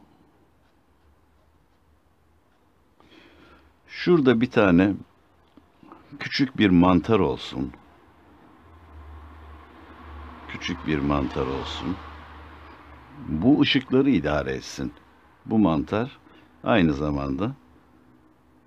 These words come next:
düğme olsun, ışıkların düğmesi olsun. Şurada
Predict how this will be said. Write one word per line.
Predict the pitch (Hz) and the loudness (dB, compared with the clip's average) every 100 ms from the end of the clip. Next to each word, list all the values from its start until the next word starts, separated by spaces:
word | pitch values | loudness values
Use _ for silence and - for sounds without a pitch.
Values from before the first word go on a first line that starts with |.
| _ _ _ _ _ _ - 95 113 | _ _ _ _ _ _ -18 -10 6
düğme | 127 123 131 | 10 10 10
olsun, | 92 69 - 58 | 8 2 -2 -6
ışıkların | 87 - - 78 85 110 85 | -2 -2 -2 -4 2 4 4
düğmesi | 82 73 71 - 73 - _ _ _ _ _ _ - | 2 2 0 -2 -6 -8 _ _ _ _ _ _ -6
olsun. | 71 64 - 98 123 - _ _ - _ _ _ | -4 -4 -6 -4 -4 -8 _ _ -20 _ _ _
Şurada | - - - - - 135 117 85 85 | -20 -18 -14 -6 0 2 4 4 2